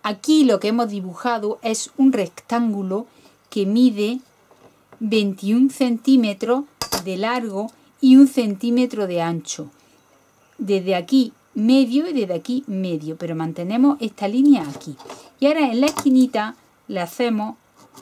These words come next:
una diagonal así y otra así. Esta, esta forma que estamos haciendo de, de, para colocar la cremallera la hemos hecho muchas veces en otros bolsos. Vamos a recortar esta pieza de tela.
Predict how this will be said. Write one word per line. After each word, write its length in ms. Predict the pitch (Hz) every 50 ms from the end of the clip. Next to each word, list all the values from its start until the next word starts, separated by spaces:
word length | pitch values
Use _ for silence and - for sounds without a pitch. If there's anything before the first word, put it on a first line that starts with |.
| _ -
una 260 | 294 294 285 254 214
diagonal 560 | 196 196 202 185 165 170 170 202 233 240 208 165
así 580 | 156 160 - - - 269 254 240 233 240 247 - - - - _ _ _ _ -
y 100 | 214 208
otra 260 | 233 254 - 233 185 156
así. 320 | 156 - - - 180 160 - _ _ _ -
Esta, 320 | 269 262 - 302 302 - -
esta 260 | 302 302 - 370 339
forma 440 | 349 - 277 247 247 247 233 208 196
que 80 | - 190
estamos 300 | 190 - 220 214 214 202
haciendo 360 | 196 196 - 226 214 208 190
de, 180 | 180 180 175 175 -
de, 500 | - 202 185 185 185 180 175 175 165 165 - - - - -
para 220 | 208 190 185 180
colocar 340 | - 185 175 180 175 233 233
la 160 | 233 190 175
cremallera 540 | - 214 233 226 196 180 190 214 202 202 196
la 120 | 196 202
hemos 220 | 226 240 240 240 240
hecho 240 | 254 254 - - 240
muchas 360 | 226 233 240 - 233 196 190
veces 240 | 202 226 226 - 262
en 160 | 226 208 196
otros 340 | 208 220 - 240 220 185 175
bolsos. 480 | 180 180 175 165 - - - 139 123 - _ _ _ _ _ _ _ _ _ - - _ - - - _ _ _ -
Vamos 240 | 233 233 233 214 196
a 20 |
recortar 500 | 180 185 175 185 170 165 170 240 226 - -
esta 300 | 233 226 - - 202 185
pieza 400 | 185 214 226 240 233 - - 170
de 160 | 165 165 165
tela. 520 | 170 - 240 233 208 185 170 170 226 285